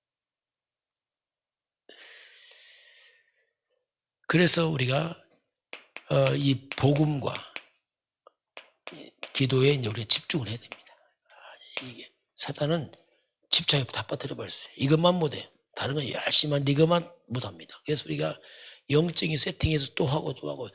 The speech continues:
잘 안 됩니다. 왜냐하면 우리 영적 상태가 이게 없다니까요. 영적으로 황폐하거든요. 우리 인간들이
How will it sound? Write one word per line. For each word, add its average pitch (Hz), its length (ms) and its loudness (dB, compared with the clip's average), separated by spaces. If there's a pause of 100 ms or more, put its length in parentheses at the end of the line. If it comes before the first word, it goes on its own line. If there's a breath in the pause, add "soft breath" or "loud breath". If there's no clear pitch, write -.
(220 loud breath)
잘 120 160 2
안 120 120 -4
됩니다. 135 320 -2
왜냐하면 139 460 -2 (560 loud breath)
우리 120 200 -2
영적 160 380 4
상태가 156 500 -2 (540)
이게 143 160 -2
없다니까요. 151 480 -6 (1800)
영적으로 147 440 -2
황폐하거든요. - 720 -6
우리 - 140 -12
인간들이 - 320 -20